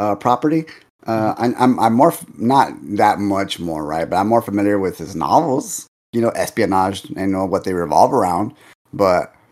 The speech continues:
Speaker 1: you know,
Speaker 2: Mm-hmm.
Speaker 1: that's about it.
Speaker 2: Yeah, basically, uh, the gist of it is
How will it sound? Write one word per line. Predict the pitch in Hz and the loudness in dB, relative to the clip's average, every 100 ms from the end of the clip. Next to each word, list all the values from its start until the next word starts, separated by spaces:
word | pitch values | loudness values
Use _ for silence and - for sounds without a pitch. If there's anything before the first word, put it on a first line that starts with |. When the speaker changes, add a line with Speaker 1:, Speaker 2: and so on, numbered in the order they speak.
| _ _ _ - | _ _ _ -4
Speaker 1:
you | 107 | 0
know, | 85 | 0
Speaker 2:
Mm-hmm. | - | -2
Speaker 1:
that's | - - | -6 0
about | 139 107 | 2 2
it. | 139 - - _ _ _ - | 0 -2 -14 _ _ _ -8
Speaker 2:
Yeah, | 127 123 110 110 | -4 -2 -4 -6
basically, | 117 190 196 220 185 180 160 151 - _ | -6 -6 -6 -10 -10 -8 -6 -8 -10 _
uh, | - - 139 | -18 -16 -12
the | 139 | -10
gist | 123 139 180 - | -8 -6 -8 -6
of | 135 | -4
it | 135 131 | -2 -2
is | 123 117 113 104 - | -2 -4 -6 -10 -18